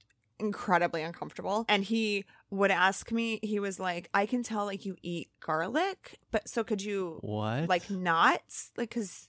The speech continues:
Speaker 1: I can smell it on you, even if you've just had it, like, two days ago." And I was like, "Mm,
Speaker 2: Oh my
Speaker 1: no."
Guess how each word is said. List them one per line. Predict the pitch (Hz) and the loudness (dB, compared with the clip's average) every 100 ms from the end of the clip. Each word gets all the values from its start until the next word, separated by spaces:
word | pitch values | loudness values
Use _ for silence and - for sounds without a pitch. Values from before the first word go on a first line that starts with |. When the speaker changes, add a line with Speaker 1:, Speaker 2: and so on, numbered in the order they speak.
| - | 2
Speaker 1:
I | 202 | 4
can | 247 226 | 4 4
smell | - 202 170 175 | 4 4 4 4
it | 170 | 2
on | 160 | 0
you, | 160 156 - | -2 -2 0
even | 196 185 | 2 2
if | 180 180 | 0 -4
you've | 170 | -6
just | 180 160 - | -2 -2 -2
had | - 170 160 | -4 -2 0
it, | - | -2
like, | 160 - | -4 -6
two | - 170 | -8 -6
days | - - | -4 -6
ago." | - 95 | -6 -4
And | 101 | -2
I | 180 | 0
was | 180 | 0
like, | - | -2
"Mm, | - 113 | -2 0
Speaker 2:
Oh | 120 147 | 0 0
my | 139 | 0
Speaker 1:
no." | 123 | 0